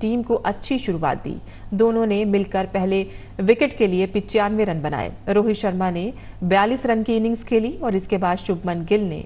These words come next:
विराट कोहली के साथ मिलकर रनों का सिलसिला जारी रखा। शुभमन गिल ने एक सौ सोलह रन बनाकर आउट हुए, वहीं विराट कोहली एक सौ छियासठ रन बनाकर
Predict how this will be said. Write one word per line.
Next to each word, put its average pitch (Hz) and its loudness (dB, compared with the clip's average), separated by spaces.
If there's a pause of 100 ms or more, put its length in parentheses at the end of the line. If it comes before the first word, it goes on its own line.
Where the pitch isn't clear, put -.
विराट 185 0
कोहली 214 0
के 208 2 (400)
साथ 262 2
मिलकर 185 0 (1700)
रनों 226 4
का 262 6
सिलसिला 202 2
जारी 175 2
रखा। 196 2 (340)
शुभमन 269 2
गिल 262 2
ने 269 2
एक 277 -6
सौ 240 2
सोलह 226 0
रन 226 0
बनाकर 208 0 (100)
आउट 170 -2
हुए, 202 0 (300)
वहीं 226 2
विराट 202 2
कोहली 214 2
एक 202 0
सौ 196 -2
छियासठ 214 -2
रन 175 -4
बनाकर 165 -6